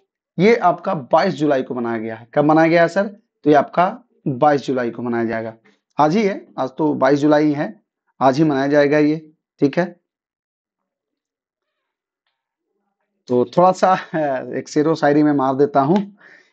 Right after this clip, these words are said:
कि सुना भी कुछ नहीं, कहा भी कुछ नहीं,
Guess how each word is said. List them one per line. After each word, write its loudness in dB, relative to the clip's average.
कि 6
सुना 2
भी -2
कुछ -8
नहीं, -2
कहा -2
भी -4
कुछ -14
नहीं, -10